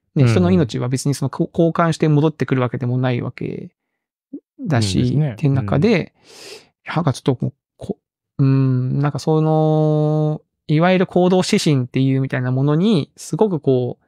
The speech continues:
Speaker 2: う、ね、引っ張られていく。特に大企業とか大きな力のもとに引っ張られていく怖さというか、
Speaker 1: うん。
Speaker 2: なんかその主人公の人に、その、満島ひかりさんが演じる、その主人公、その、しょ-、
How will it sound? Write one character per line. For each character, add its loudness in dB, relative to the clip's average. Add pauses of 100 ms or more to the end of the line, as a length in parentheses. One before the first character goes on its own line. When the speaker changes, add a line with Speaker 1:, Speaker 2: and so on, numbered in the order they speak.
(140)
Speaker 2:
う、 -4
ね、 -2 (120)
引 -14
っ -20 (180)
張 0
ら 2
れ -2
て 0
い -2
く。 -6 (500)
特 0
に 0
大 2
企 2
業 2
と -12
か -8
大 2
き -4
な -8 (100)
力 0
の 0
も 0
と -2
に 2
引 -4
っ -20 (100)
張 0
ら 2
れ 2
て -2
い -2
く 0 (140)
怖 2
さ -10
と -10
い -6
う -8
か、 -10 (280)
Speaker 1:
う 4
ん。 0
Speaker 2:
な -2
ん 0
か 0
そ -2
の 0
主 0
人 -2
公 2
の 0
人 0
に、 -2
そ -4
の、 -4 (480)
満 0
島 0
ひ -6
か 0
り 2
さ 0
ん 0
が 2
演 4
じ 4
る、 0
そ -8
の -4
主 -2
人 0
公、 -8
そ -6
の、 -6 (160)
し -6
ょ-、 -4